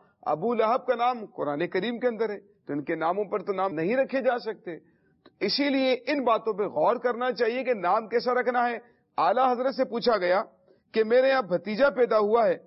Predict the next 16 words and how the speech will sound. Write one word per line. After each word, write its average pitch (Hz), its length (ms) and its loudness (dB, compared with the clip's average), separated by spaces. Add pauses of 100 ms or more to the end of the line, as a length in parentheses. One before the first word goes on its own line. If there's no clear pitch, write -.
(220)
اس - 220 -4
کا 262 140 2
کوئی 262 200 -2
تاریخی 233 460 0
نام 226 300 0
تجویز 185 440 -4
فرما 226 340 0
دیں۔ 208 140 -2 (420)
آپ 196 320 2
نے 240 100 0
فرمایا، 208 420 0
"تاریخی 214 760 0
نام 240 300 0
سے - 160 -2
کیا 208 200 2
فائدہ؟ 165 500 0